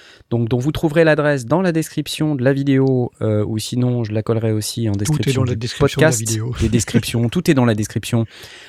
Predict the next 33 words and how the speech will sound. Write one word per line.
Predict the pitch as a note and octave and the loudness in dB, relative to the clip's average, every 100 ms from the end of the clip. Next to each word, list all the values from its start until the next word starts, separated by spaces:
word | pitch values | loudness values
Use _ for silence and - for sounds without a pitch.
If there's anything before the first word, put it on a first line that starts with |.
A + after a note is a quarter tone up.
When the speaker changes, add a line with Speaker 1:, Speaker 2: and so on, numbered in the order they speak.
| - | -8
Speaker 1:
L'invitation | G2 A2+ D3 C#3 C#3+ C3+ - C#3 | 0 4 4 2 2 0 0 -4
pour | B2 B2 | -2 -2
notre | A#2+ - A2+ | -2 -2 -4
fameux | - D3 D3 C3+ | 2 2 2 0
Discord, | G#2+ D3 - E3 F#3+ F#3 A2 | -2 -4 2 2 4 0 -6
sur | - C#3 | -4 -2
lequel | B2 - A#2+ A2 | 0 0 0 0
ce | F3 | -2
soir, | - F3+ F3+ F#3+ C#3 | 0 0 0 0 -6
vous | A2 C3+ C3 | -6 -2 2
êtes, | C#3 - F3+ - - - - - - - | 0 -2 -8 -8 -20 -20 -20 -20 -20 -16
pff, | - - - | -14 -12 -10
oh | - C#3+ | -4 -2
là | G2+ | 0
là, | A2 A#2 A2+ G2 | -2 -2 -4 -6
vous | F#2+ | -6
êtes | G#2+ | -6
en | G#2 | -6
ligne, | G2+ A2 A#2+ A#2 | -4 -4 -2 -4
je | A2 | -4
ne | A2 | -6
sais | - A2 | -6 -4
même | A#2 | -4
pas | D3+ | -6
combien | - A2+ A2 | -6 -4 -4
vous | G2+ G2 | -4 -6
êtes, | G#2 | -6
parce | - - | -8 -16
que | |
je | - | -10
n'ai | F#2+ | -8
pas | G#2+ A2+ | -6 -6
regardé, | G#2 G2 | -4 -4